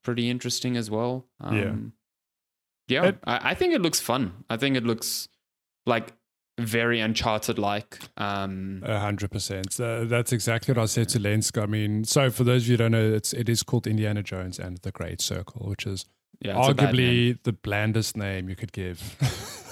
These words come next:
Speaker 2: <laughs> an in-, anything attached to Indiana Jones.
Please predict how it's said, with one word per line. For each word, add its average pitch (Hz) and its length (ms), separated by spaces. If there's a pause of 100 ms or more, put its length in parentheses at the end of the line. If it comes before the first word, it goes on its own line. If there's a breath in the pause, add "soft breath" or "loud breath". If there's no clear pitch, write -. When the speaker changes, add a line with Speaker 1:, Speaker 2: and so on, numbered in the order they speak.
(140 loud breath)
Speaker 2:
<laughs> - 40
an 147 120
in-, 127 180 (360 loud breath)
anything 135 340
attached 117 380
to - 80
Indiana 107 420
Jones. 104 420